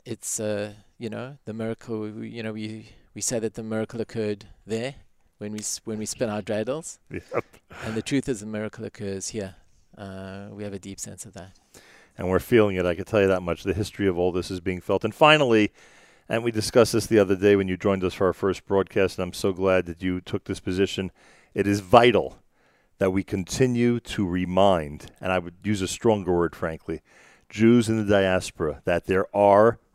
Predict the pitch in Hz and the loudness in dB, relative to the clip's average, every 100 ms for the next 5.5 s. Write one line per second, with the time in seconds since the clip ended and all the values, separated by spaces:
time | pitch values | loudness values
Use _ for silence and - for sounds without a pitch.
0 | - 90 107 113 113 113 - _ 92 95 | -10 0 4 6 6 4 -2 _ 0 0
1 | 80 101 101 104 101 - _ - 101 95 | 4 4 4 4 2 -2 _ -2 0 0
2 | 101 98 - - 107 - 95 87 - - | -2 -4 -4 -4 -4 -4 -6 -6 -8 -10
3 | 98 90 87 85 90 80 80 87 85 _ | -8 -6 -6 -4 -4 -4 -6 -6 -8 _
4 | _ - 107 85 85 76 78 87 101 - | _ -18 -6 0 0 0 -4 -4 -2 2
5 | 113 101 95 92 | 4 4 2 -4